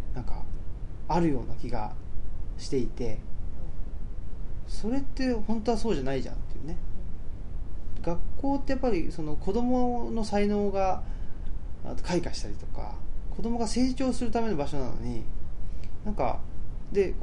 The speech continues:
子供の成長って言ったらその子供ごとに成長のスピードも違うし、えっと、形も違って当たり前なのに、その教師側が、まあ、採点がしやすいようにとか、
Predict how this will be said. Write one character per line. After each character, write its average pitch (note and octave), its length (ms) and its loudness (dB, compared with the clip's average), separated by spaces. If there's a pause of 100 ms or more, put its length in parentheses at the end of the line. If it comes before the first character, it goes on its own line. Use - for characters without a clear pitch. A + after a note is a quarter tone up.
(120)
子 G#3+ 60 0
供 B3 200 0
の C4 140 2
成 B3+ 220 2
長 B3+ 120 -2
っ - 40 -2
て - 80 -2
言 - 0 -
っ - 20 -8
た C3+ 60 -4
ら - 60 -4
そ - 100 0
の - 40 4
子 - 140 -2
供 A3+ 260 2
ご A3+ 160 2
と - 140 0
に B2+ 260 0 (440)
成 E3+ 240 2
長 D#3+ 260 4
の C#3+ 320 -2 (720)
ス - 140 2
ピ G#3+ 100 4
ー - 40 6
ド B2+ 60 2
も A#2 60 -2
違 A#2 260 -2
う - 100 -4
し、 B2 320 0 (540)
え - 60 0
っ - 60 -8
と、 A2 320 2
形 F3+ 320 4
も E3 80 0
違 E3 260 2
っ E3 40 4
て E3 200 2
当 D3+ 60 0
た E3+ 80 0
り E3+ 80 2
前 E3 180 0
な D#3+ 80 -2
の D3+ 120 -2
に、 B3 260 2 (1400)
そ C#3 80 0
の B2+ 180 0 (140)
教 C4 260 2
師 - 240 0
側 F#3 280 0
が、 F3 360 0
ま C#3 120 0
あ、 - 40 -2
採 D3+ 220 0
点 C#3+ 120 4
が C3+ 100 -2
し - 100 -4
や B2+ 120 0
す C3 140 0
い B2 60 0
よ A2+ 80 -4
う - 40 -10
に B2+ 60 -2
と - 120 -4
か、 A2 360 2